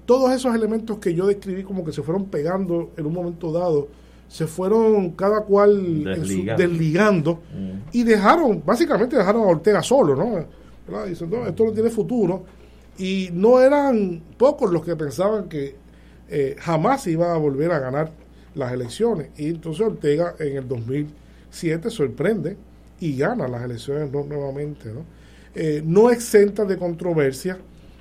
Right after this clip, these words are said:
Speaker 1: no exento de, de luchas, siguen, han seguido las luchas de esos sectores, eh, eh, desafectos del Frente Sandinista original, eh, que opinan, que yo creo que con razón, que ya de, de Frente Sandinista lo que queda es el nombre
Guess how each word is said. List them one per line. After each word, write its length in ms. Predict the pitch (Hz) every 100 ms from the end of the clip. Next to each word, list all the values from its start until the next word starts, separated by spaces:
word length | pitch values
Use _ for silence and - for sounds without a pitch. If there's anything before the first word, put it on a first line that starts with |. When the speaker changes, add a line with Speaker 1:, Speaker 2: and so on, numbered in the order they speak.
| -
Speaker 1:
no 280 | 151 175 190
exento 960 | 190 - 170 165 165 - 170 175 165 -
de, 800 | 143 139 135 131 127 123 113 107 - - - - -
de 840 | 147 139 131 127 123 120 117 113 113
luchas, 560 | 151 196 208 170 180
siguen, 380 | - 143 160 147 165
han 140 | 175
seguido 380 | 170 165 156 165
las 140 | 160
luchas 320 | 147 165 190 143
de 80 |
esos 220 | 143 180 170
sectores, 480 | 160 - 165 170 160 - - - - -
eh, 520 | 170 151 143 135 131 -
eh, 380 | 151 139 131 127 127
desafectos 960 | 160 - 139 120 - 233 233 - 127
del 160 | 127 120
Frente 520 | - - 160 165 165
Sandinista 440 | 160 156 147 160 160
original, 460 | 165 160 135 143 - - - - - - -
eh, 540 | 190 165 151 151 143 143
que 100 | 180
opinan, 520 | 170 226 233 175 190
que 160 | - 131
yo 80 |
creo 160 | 120 120
que 120 | 120
con 160 | 113 120
razón, 320 | 127 196 208
que 160 | 202 139
ya 180 | 170 220
de, 380 | 190 175 135
de 180 | 139 143
Frente 240 | 151 185 190
Sandinista 400 | 196 175 196 226
lo 100 | 165
que 100 | 143
queda 200 | 160 190
es 60 | 160
el 60 |
nombre 360 | 185 269 165